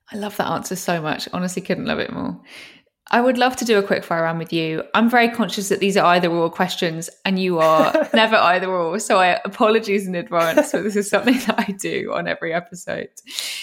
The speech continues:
Speaker 1: So here we go. Quick fire with Willow. Wake up early or have a lie-in?
Speaker 2: Wake up early.
Speaker 1: Black tea or red tea?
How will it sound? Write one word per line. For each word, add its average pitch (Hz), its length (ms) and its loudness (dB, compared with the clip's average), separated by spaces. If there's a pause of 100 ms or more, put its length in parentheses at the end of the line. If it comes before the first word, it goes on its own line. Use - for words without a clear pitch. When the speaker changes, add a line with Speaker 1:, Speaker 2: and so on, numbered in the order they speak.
(340)
Speaker 1:
So 202 400 0
here 214 180 2
we 196 80 4
go. 185 380 2
Quick - 240 -2
fire 185 260 0
with 190 160 -8
Willow. 202 360 -4 (800)
Wake 220 280 2
up 220 140 2
early 185 520 2
or 175 160 -2
have 175 160 0
a 175 60 2
lie-in? 151 500 2 (420)
Speaker 2:
Wake 139 160 4
up 120 140 0
early. - 320 -12 (920)
Speaker 1:
Black 220 260 2
tea 208 200 0
or 185 120 2
red 185 240 0
tea? 160 300 -10